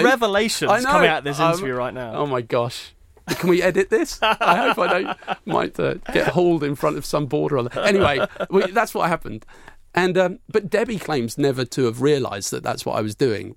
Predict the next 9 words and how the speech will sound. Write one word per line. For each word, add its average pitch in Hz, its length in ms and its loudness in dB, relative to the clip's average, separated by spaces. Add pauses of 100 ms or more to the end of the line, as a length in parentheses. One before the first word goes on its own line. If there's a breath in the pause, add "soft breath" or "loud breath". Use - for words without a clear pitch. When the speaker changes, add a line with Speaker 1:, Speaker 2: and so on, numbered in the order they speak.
Speaker 2:
right? 107 280 -4 (580 soft breath)
So - 200 0
I 226 160 2
thought 143 280 -2
I 135 80 0
was 123 200 -4
flirting 147 440 -2
outrageously, 135 760 -2
Speaker 1:
Mm. 135 260 -2